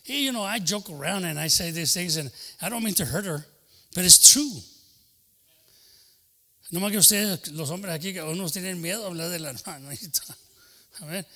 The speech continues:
no quieren decir la verdad como se ponen veces, ¿verdad que no? El hermano Manuel está diciendo nomás. <laughs> Es decir, y lo hace poquito para acá.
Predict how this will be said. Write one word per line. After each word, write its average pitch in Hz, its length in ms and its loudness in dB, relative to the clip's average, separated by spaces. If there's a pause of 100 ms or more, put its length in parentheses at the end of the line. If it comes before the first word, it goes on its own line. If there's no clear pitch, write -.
(200)
no 165 80 -8
quieren 196 200 -2
decir 190 200 0
la 190 80 -2
verdad 151 380 -4
como 147 420 -10 (440)
se - 240 -2
ponen 160 340 -6
veces, 139 320 -2
¿verdad 160 160 -6
que 254 100 -8
no? 311 140 -10 (2250)
El 147 80 -10
hermano 185 220 -4
Manuel 180 260 -8
está 185 140 -10
diciendo 170 280 -14
nomás. 147 300 -20
<laughs> - 1000 -20
Es - 240 -10
decir, 202 260 -10 (180)
y 208 80 -10
lo 180 100 -14
hace 196 160 -10
poquito 175 260 -16
para - 100 -16
acá. - 160 -16